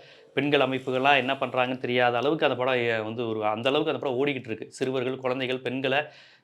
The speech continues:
அ, இவ்வளவு கேவலப்படுத்துற படம் அப்படிங்கிற வெடிப்புல, அ, இப்படி இந்த படத்தை எப்படி இங்க குழந்தைகளோட பார்க்கறதுன்னு சொல்லல. அந்த படத்தை எல்லாரும் கொண்டாடிக்கிட்டாங்க. படம் பயங்கர வசூல் அப்படின்னு.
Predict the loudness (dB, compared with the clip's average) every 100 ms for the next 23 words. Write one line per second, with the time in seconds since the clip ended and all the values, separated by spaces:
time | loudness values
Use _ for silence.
0 | -2 2 4 4 4 2 2 -2 -6 -4
1 | -2 -4 -6 -8 -6 -4 -2 -4 -6 -2
2 | 0 0 -4 -10 -2 -2 0 -2 0 0
3 | 2 2 0 -6 -2 -2 0 -2 0 0
4 | 0 -2 -2 0 0 -2 -4 -2 0 0
5 | 2 4 4 2 0 0 2 0 0 0
6 | 2 2 2 4 4 4 2 2 -2 -6
7 | -6 -8 -10